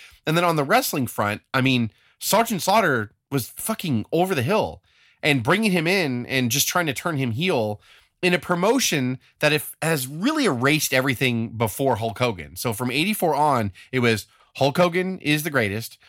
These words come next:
Hulk Hogan is the only real American ever. Hulk Hogan will, you know, uh, lift your car up with his hands while he changes your tire with the other hand.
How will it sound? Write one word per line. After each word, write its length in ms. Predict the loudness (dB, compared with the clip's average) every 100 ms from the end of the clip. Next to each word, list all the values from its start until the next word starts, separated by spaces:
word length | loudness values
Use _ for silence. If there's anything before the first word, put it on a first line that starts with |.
| _ -2
Hulk 200 | 0 2
Hogan 300 | 0 0 0
is 240 | -2 0
the 100 | 0
only 180 | 2 2
real 180 | 0 0
American 340 | 0 -2 -4
ever. 300 | -4 -6 -12 _ _ 0
Hulk 220 | 0 2
Hogan 460 | 0 2 -2 -2
will, 440 | 0 2 2 0 -2
you 100 | 0
know, 380 | 2 0 -2 -6
uh, 260 | -4 -4 -4 -8
lift 280 | -2 -2 -2
your 80 | -2
car 200 | 2 2
up 100 | 0
with 80 | -6
his 100 | -2
hands 280 | -2 -2 0
while 220 | 0 0
he 120 | -2
changes 300 | -2 -4 -4
your 80 | -4
tire 200 | -4 -2
with 120 | -4
the 80 | -4
other 120 | -4
hand. 240 | -4 -6